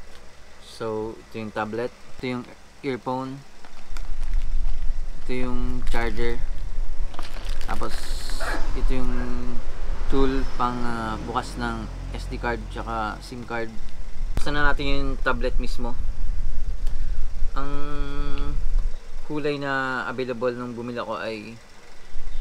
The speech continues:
gold. So, no choice. Pero may ibang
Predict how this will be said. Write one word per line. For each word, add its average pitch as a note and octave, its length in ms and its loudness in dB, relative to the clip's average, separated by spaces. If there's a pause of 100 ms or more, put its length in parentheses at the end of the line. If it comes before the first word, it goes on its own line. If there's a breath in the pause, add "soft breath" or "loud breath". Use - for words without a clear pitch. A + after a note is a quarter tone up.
(340)
gold. B2+ 260 2 (2500)
So, A2+ 400 0
no B2 160 0
choice. A#2+ 500 2 (600)
Pero C#3+ 160 2
may C#3+ 180 2
ibang C3+ 400 2